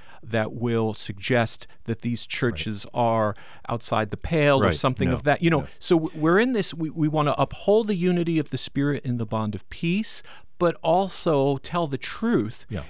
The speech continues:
Speaker 1: in what we believe theologically and liturgically.
Speaker 2: Right.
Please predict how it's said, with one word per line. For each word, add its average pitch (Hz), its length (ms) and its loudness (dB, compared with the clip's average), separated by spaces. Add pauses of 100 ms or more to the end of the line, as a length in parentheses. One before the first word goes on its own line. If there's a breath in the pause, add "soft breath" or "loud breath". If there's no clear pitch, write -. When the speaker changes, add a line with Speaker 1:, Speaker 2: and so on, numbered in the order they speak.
(100)
Speaker 1:
in 160 320 -2
what 165 240 2
we 165 140 2
believe 143 460 0
theologically 123 1080 0
and 113 140 -2
liturgically. 113 800 -4 (140)
Speaker 2:
Right. 101 220 0